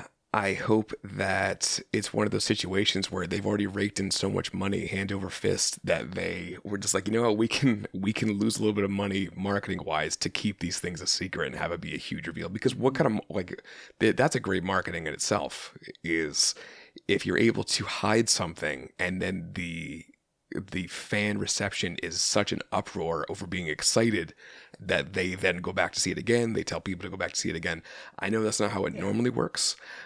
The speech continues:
Speaker 1: Um, and realistically, that's not what's going on, <laughs> probably. But, um, the problem with trailers is that they're, they're kind of feast or famine, right? You either have the teaser trailer, which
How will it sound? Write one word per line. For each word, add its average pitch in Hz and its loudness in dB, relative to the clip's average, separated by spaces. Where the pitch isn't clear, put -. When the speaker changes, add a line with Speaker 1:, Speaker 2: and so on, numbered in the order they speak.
Speaker 1:
Um, 69 -4
and 90 -2
realistically, 98 0
that's 85 -2
not 82 -2
what's 78 -2
going 80 0
on, 82 0
<laughs> 113 -2
probably. 104 0
But, 82 -2
um, 65 -6
the 113 -4
problem 147 4
with 123 6
trailers 123 8
is - -4
that 95 4
they're, 95 4
they're 104 4
kind 123 4
of 104 6
feast - 2
or 87 -2
famine, 87 -2
right? 76 0
You 95 -2
either 107 2
have 87 -4
the - -2
teaser 135 4
trailer, 71 -4
which - 0